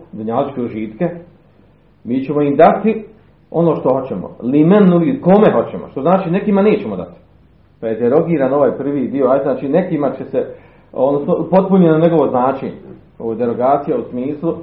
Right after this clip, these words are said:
pojašnjenje, po-, detaljnog pojašnjenja. Znači, bit će, da, Allah dželešanu daje kome hoće, od onima koji hoće dunjalu, koliko hoće. I naravno, vraća se njiho-, e, shodno njihovom trudu.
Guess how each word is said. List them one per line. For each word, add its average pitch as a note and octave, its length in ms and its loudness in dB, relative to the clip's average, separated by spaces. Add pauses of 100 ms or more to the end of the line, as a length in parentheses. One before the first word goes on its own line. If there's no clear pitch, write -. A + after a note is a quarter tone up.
(840)
pojašnjenje, C#3 680 0
po-, B2+ 260 -2
detaljnog C3 420 0
pojašnjenja. A2 500 -4 (2000)
Znači, - 280 -18
bit D#3 280 -4
će, F3 60 4
da, A#2 260 0
Allah A#2+ 500 2
dželešanu D#3+ 280 0
daje E3 440 6
kome E3 360 4
hoće, - 360 2 (160)
od A#2+ 180 -4
onima D3+ 320 2
koji - 140 2
hoće C3+ 200 -2
dunjalu, B2+ 440 0
koliko E3 360 2
hoće. - 300 -4 (2250)
I B2 80 -10
naravno, A#2+ 440 -4
vraća A#2 260 -8
se A#2 140 -12
njiho-, A2 360 -8
e, - 80 -10
shodno A#2 200 -8
njihovom A#2 240 -6
trudu. G#2+ 260 -10